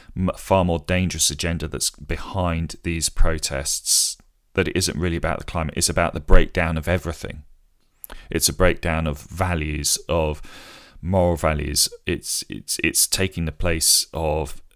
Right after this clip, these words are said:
religion because it's becoming a religion. Um, yeah, this, this, this, uh, Stuart Basden goes on to say, "If we only talk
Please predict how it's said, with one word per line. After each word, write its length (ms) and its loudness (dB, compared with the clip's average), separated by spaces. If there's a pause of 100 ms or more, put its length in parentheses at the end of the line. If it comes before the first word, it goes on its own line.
religion 520 -2
because 320 -4
it's 140 -6
becoming 480 -2
a 80 -4
religion. 640 -8 (960)
Um, 720 -4 (1120)
yeah, 200 0
this, 240 -2
this, 300 0
this, 240 -10 (360)
uh, 200 -2
Stuart 400 2
Basden 320 2
goes 220 2
on 80 2
to 80 2
say, 140 4
"If 100 -2
we 140 6
only 180 4
talk 460 0